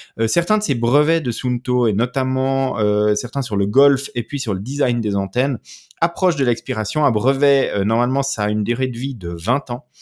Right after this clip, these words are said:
Euh, et donc, euh, le, le nouveau propriétaire de Suunto, qui est Li Sheng, une société, euh, chinoise,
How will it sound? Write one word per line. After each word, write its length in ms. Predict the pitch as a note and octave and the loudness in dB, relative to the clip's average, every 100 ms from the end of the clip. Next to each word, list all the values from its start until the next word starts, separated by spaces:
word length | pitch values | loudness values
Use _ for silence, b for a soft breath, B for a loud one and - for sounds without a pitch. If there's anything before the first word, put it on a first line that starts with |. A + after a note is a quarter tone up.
| B B B _ | B B B _
Euh, 340 | A2 G#2+ G#2 G#2 | -2 0 2 0
et 80 | A2+ | 0
donc, 400 | B2 B2 - - G#2 | 0 -2 -8 -12 -6
euh, 220 | G2+ G2+ | -4 -2
le, 460 | G2 F#2+ F#2+ F#2+ F#2+ | -2 -2 -2 -4 -6
le 160 | F#2 | -6
nouveau 280 | F#2+ E3 F#3+ | 0 2 2
propriétaire 800 | D3+ D3+ C#3 C3+ B2+ C3 B2 G#2+ | 0 -4 -6 -2 -2 0 -2 -2
de 240 | G2+ G2+ G2+ | -2 -2 0
Suunto, 460 | G2 A#2 G2+ A2+ | 0 -2 0 -4
qui 100 | C#3 | -4
est 60 | F#2+ | -4
Li 160 | F#2 | -2
Sheng, 400 | B2+ - B2+ D3+ D3+ | -2 -2 0 0 -2
une 140 | G2+ | -4
société, 800 | G2+ G#2+ A2+ - - A2+ A2+ A2 | -6 -8 -8 -10 -2 2 4 2
euh, 520 | G2 F#2+ F#2 F#2 F#2 | 2 0 0 -2 -2
chinoise, 640 | F#2 - A2+ F#2+ G#2 C3 | -4 -2 -2 0 -2 -4